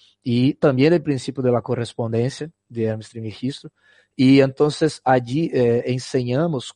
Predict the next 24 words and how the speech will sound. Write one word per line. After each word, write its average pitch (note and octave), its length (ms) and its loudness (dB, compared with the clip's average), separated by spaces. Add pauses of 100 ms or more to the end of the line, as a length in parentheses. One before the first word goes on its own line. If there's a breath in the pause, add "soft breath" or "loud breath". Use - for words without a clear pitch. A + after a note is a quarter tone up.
cómo D#3+ 500 -2 (320)
esta C3+ 360 2
geometría A#2+ 500 -4
sagrada, A#2 720 -2 (560)
que C3 160 0
ha A#2+ 40 2
sido B2 540 -4 (440)
un B2+ 240 -4
objeto B2+ 580 0
de A#2 140 -2
fixación, - 1080 -4 (160)
fija-, - 400 -6
de, A#2 220 -4
de, A2+ 480 -4
de, A2 440 -6
¿cómo A2 160 -14
se A2+ 100 -14
dice?, A2 180 -12
de A#2+ 260 -2
investigación C3+ 840 0 (320 loud breath)
de B2+ 160 2
muchas D3+ 760 2 (320)
civilizaciones C3 920 -2
antiguas, A#2 680 -2